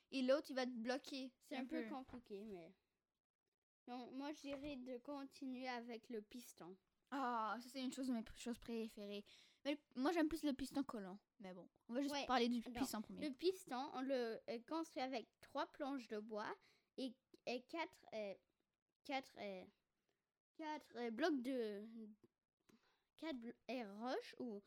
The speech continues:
Speaker 2: quatre blocs de,
Speaker 1: Pierre.
Speaker 2: euh, pierre, ouais. Euh, un lingot de fer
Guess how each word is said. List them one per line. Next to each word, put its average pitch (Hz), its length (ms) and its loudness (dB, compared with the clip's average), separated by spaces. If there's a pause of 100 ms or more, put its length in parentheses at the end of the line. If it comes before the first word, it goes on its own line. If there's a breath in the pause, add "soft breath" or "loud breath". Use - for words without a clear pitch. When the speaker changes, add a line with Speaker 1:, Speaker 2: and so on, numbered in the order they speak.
(260 soft breath)
Speaker 2:
quatre 262 260 0
blocs 240 380 -2
de, 196 500 -4 (160)
Speaker 1:
Pierre. 220 160 -8
Speaker 2:
euh, - 40 -12 (280)
pierre, 247 340 -4
ouais. 220 240 -2 (600 loud breath)
Euh, 226 140 0 (100)
un 302 140 4
lingot 277 480 2
de 220 140 0
fer 247 380 0